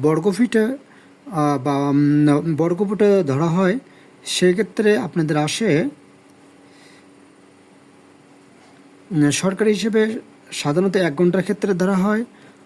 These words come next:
আটশত চৌষট্টি, আহ, এটা হচ্ছে আটশো, উম, আটশো চৌষট্টি আপনার বর্গফুট।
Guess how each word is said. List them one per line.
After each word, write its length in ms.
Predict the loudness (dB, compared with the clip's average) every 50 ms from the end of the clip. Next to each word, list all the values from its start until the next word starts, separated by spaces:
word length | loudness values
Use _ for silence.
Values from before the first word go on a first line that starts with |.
| -20 -20 _ -20 -20 _ _ _ _ _ _ _ _ _ -20 -20 -20 -20 -20 -20 -20 -20 -20 _ -20 -20 -20 _ _ _ _ _ -20 -20 -20 -20 -20 _ _ -10
আটশত 580 | -4 -4 -2 -2 -2 -2 -4 -4 -2 0 -2 -2 0
চৌষট্টি, 680 | 0 0 0 0 -4 -8 -8 -8 -4 -2 0 0 0 -2
আহ, 2000 | -6 -10 -16 -20 _ _ -20 -20 -20 -20 -20 -20 -20 -20 _ _ _ _ _ _ _ -20 -20 -20 _ _ _ -20 -20 -20 _ -20 -20 _ _ -18 -8 -4 -2 0 0 0 -2
এটা 200 | -2 0 0 0
হচ্ছে 180 | 0 0 0
আটশো, 200 | 0 0 -2 -6 -10 -10 -10
উম, 300 | -6 -4 -2 0 0 0
আটশো 280 | -2 -2 -2 -2 -4 -2
চৌষট্টি 680 | 0 0 0 0 -2 -4 -4 -2 0 0 0 0 -2 -6 -10 -20 _ _ _ -20 -20 _ _ -20 -20 -20 -20 -20 -20 -20 -20 _ _ _ -14
আপনার 280 | -10 -6 -2 0 0
বর্গফুট। 540 | 2 0 0 0 -2 -4 -4 -6 -8 -12 -12